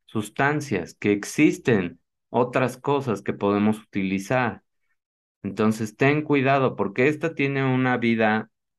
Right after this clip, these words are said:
dentro de la célula de ciento quince a doscientos minutos, y en el cuerpo, dieciocho horas a treinta y seis horas. Ahora, hay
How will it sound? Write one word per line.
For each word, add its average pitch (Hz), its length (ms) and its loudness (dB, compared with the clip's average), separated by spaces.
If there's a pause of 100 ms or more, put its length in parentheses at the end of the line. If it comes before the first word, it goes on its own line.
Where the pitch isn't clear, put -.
dentro 139 480 0
de 104 140 0
la 92 140 -2
célula 110 480 -2
de 98 120 -2
ciento 135 380 -4
quince 117 300 -2
a 107 40 2
doscientos 104 500 -2
minutos, 117 760 0 (500)
y 120 280 4
en 151 200 4
el 151 220 0
cuerpo, 147 640 4
dieciocho 143 760 2
horas 113 320 2
a 104 140 -2
treinta 101 460 -2
y 98 100 -2
seis 113 600 0 (140)
horas. 104 920 -2 (1080)
Ahora, 107 560 2 (140)
hay 127 420 2